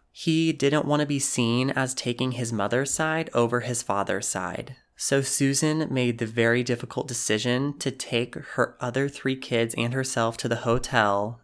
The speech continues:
and left her oldest child behind at the house with basically no money, because remember, she had given up her law career to be a stay-at-home mom. She had to return home. And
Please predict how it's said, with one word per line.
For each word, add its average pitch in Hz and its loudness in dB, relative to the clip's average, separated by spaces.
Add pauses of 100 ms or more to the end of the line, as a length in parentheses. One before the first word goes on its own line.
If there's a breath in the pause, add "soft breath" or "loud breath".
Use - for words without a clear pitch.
and 117 0
left 117 2
her - 0
oldest 117 0
child 113 2
behind 113 -2
at 117 -2
the 110 -2
house - 0 (600)
with 127 -2
basically 151 2
no 123 6
money, 135 4
because 123 -2
remember, 123 2
she - 0
had 139 0
given 139 2
up 135 -2
her 131 2
law 110 4
career 127 2
to 123 -6
be 120 2
a 117 0
stay-at-home 107 0
mom. 117 0 (160)
She - 0
had 127 2
to 135 2
return 120 4
home. 98 2 (720)
And 120 2